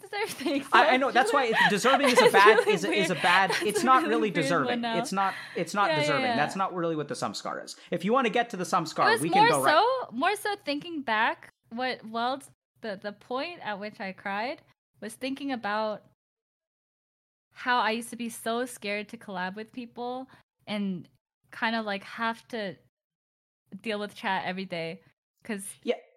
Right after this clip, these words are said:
Speaker 1: you know?
Speaker 2: So, so if you wanna get really precise, it's not deserving, okay?
Speaker 1: Yeah,
Speaker 2: So
Speaker 1: yeah,
Speaker 2: let
Speaker 1: it's
Speaker 2: me
Speaker 1: not that. I would
Speaker 2: I,
Speaker 1: like to,
Speaker 2: I, I,
Speaker 1: yeah.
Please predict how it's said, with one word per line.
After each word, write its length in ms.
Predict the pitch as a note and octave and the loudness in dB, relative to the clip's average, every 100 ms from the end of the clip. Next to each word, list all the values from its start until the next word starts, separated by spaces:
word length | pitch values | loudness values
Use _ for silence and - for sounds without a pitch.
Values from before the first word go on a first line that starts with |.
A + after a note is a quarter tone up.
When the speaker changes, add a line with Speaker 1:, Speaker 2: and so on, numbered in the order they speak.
| _ _ _ _ _ - | _ _ _ _ _ -10
Speaker 1:
you 120 | A#3 | -6
know? 140 | G#3+ A3 | -4 -2
Speaker 2:
So, 140 | C4 - - | -4 -6 -4
so 140 | A3+ | -2
if 100 | - | 0
you 80 | B3 | 0
wanna 180 | C#4+ C4 | 2 2
get 160 | B3 G3 | 0 0
really 240 | A3 A3 | -2 -2
precise, 480 | - F3+ G3+ F3 - | -4 -2 0 0 -2
it's 160 | - | -4
not 260 | G3 A3+ F3 | 0 0 0
deserving, 600 | D3+ D3 D#3 F2+ - - _ - | -4 -2 -2 -2 -10 -16 _ -10
okay? 200 | B2 - | -6 2
Speaker 1:
Yeah, 100 | E4+ | 4
Speaker 2:
So 60 | D4 | 6
Speaker 1:
yeah, 60 | C4+ | 6
Speaker 2:
let 40 | |
Speaker 1:
it's 60 | G3 | 4
Speaker 2:
me 60 | |
Speaker 1:
not 200 | D4+ C#4+ | 2 2
that. 280 | A3+ F#3 C#3 - - | 4 2 2 -8 -8
I 100 | B3 | 0
would 80 | - | 0
Speaker 2:
I, 80 | B3 | 2
Speaker 1:
like 100 | F#3+ | 0
to, 60 | G3+ | -2
Speaker 2:
I, 120 | A3 | 0
I, 80 | G#3+ | 0
Speaker 1:
yeah. 280 | G#3 F#3 | 2 2